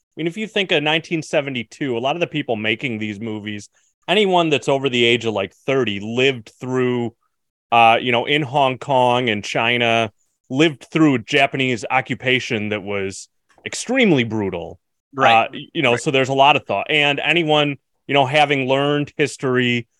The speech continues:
Speaker 1: um, you know, at that time, uh, this is long ago for us, but less long ago for them. You know, this time period that this is set in, nineteen ten is when this is set. Um,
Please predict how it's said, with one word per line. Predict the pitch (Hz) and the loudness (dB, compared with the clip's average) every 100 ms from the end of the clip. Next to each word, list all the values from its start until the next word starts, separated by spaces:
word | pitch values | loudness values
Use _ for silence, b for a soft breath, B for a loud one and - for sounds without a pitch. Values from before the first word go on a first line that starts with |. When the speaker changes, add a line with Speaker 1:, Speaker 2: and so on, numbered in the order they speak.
| _ _ - | _ _ 2
Speaker 1:
um, | 120 117 113 120 | 4 6 4 0
you | 127 | -2
know, | 123 - | 0 2
at | 147 147 | 2 2
that | 147 127 | 2 0
time, | - 147 147 135 127 | -2 -4 0 0 0
uh, | 127 | 0
this | 123 131 | 0 -2
is | 143 117 | -6 -8
long | 120 107 117 135 151 143 | -10 -10 2 4 4 2
ago | 135 131 | 4 2
for | - 123 | 2 -2
us, | 123 135 - | 2 0 0
but | 120 101 | -8 -2
less | 123 - | -2 0
long | 143 123 120 | 0 0 2
ago | 117 117 | 2 0
for | 110 113 | 0 -4
them. | 117 135 113 110 _ _ _ | -2 -2 -2 -6 _ _ _
You | 131 | 0
know, | 120 | 0
this | 120 131 | 2 -2
time | - - 156 185 | -4 -4 -2 -2
period | 175 156 127 123 | -2 -2 0 -2
that | 113 | -6
this | 117 127 110 | -8 -8 -10
is | - | -8
set | - 139 107 | 2 2 2
in, | 113 | -4
nineteen | 113 120 - 123 113 98 _ _ _ _ | -2 -4 -6 -8 -8 -8 _ _ _ _
ten | - 160 131 101 | -6 -2 0 0
is | 92 92 | -4 -6
when | 107 101 | -4 -4
this | 95 92 | -4 -8
is | 101 87 | -10 -8
set. | 113 90 - _ _ _ _ - | -6 -6 -6 _ _ _ _ 2
Um, | 110 104 104 101 101 | 6 6 6 2 -4